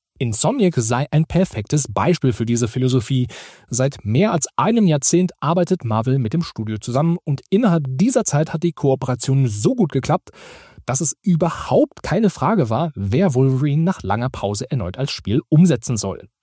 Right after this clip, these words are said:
Und das wird auch nicht das Ende der Fahnenstange sein. Zitat: „Es waren unsere gemeinsamen Werte und unsere gemeinsame Kultur, die uns zusammengebracht haben. Und wir sind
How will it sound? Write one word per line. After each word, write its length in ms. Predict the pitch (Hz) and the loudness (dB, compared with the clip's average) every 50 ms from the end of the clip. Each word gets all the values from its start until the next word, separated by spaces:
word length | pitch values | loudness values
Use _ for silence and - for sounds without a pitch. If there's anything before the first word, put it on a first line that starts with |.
| _ - - - - - - - _ | _ -20 -20 -20 -20 -20 -20 -12 _
Und 100 | - 135 | -4 -2
das 200 | - 214 - - | -2 -2 0 0
wird 120 | 185 196 - - | 0 0 2 0
auch 200 | 202 202 - - | -2 -4 -2 -4
nicht 220 | 120 117 - - | -6 -6 -6 -6
das 180 | 160 156 - - _ | -6 -6 -6 -8 _
Ende 220 | - - 220 254 - | 2 4 4 4 4
der 120 | 120 104 | 2 0
Fahnenstange 500 | - - 113 107 104 - - 117 110 101 | -2 -2 -4 -4 -4 -4 -6 -6 -6 -6
sein. 320 | 98 101 85 65 - - _ _ | -6 -6 -8 -10 -14 -18 _ _
Zitat: 480 | - - - 160 143 143 156 151 - - - _ _ _ _ _ _ - - - _ _ _ _ _ _ - | -4 0 0 2 2 2 0 -2 -4 -8 -14 _ _ _ _ _ _ -20 -20 -20 _ _ _ _ _ _ -4
„Es 100 | - - | -2 0
waren 180 | 180 175 190 | 2 2 2
unsere 280 | 196 - 185 175 170 147 | 2 2 2 2 2 2
gemeinsamen 640 | 143 139 135 127 123 147 240 254 202 214 175 156 117 | 2 2 2 2 2 2 0 0 2 2 2 2 2
Werte 400 | 120 131 139 151 - 160 156 156 - | 2 0 0 0 0 0 0 0 -2
und 160 | - 135 - - | -6 -8 -4 -4
unsere 220 | 147 135 131 123 | -2 -2 -2 -2
gemeinsame 520 | 120 120 113 117 131 175 196 180 180 175 175 | -2 -2 0 0 2 2 2 4 4 2 2
Kultur, 580 | - - 175 175 - - 123 120 123 131 135 - _ - | 2 2 0 0 -2 -4 -2 -2 0 -2 -2 -4 _ -10
die 80 | - 95 | -8 -8
uns 220 | 95 104 - - | -6 -8 -8 -10
zusammengebracht 880 | - - - 180 151 113 98 104 131 135 131 110 104 107 113 - - - | -6 -2 0 0 0 0 0 0 2 2 0 0 0 -4 -4 -4 -4 -2
haben. 380 | 110 110 104 110 120 113 110 - _ _ - | -2 0 0 0 -4 -4 -6 -10 _ _ 2
Und 480 | 170 196 269 311 294 - - - - - | 2 4 4 2 -2 -4 -6 -8 -6 -2
wir 140 | 143 147 147 | 0 0 2
sind 180 | 127 131 135 | 2 2 0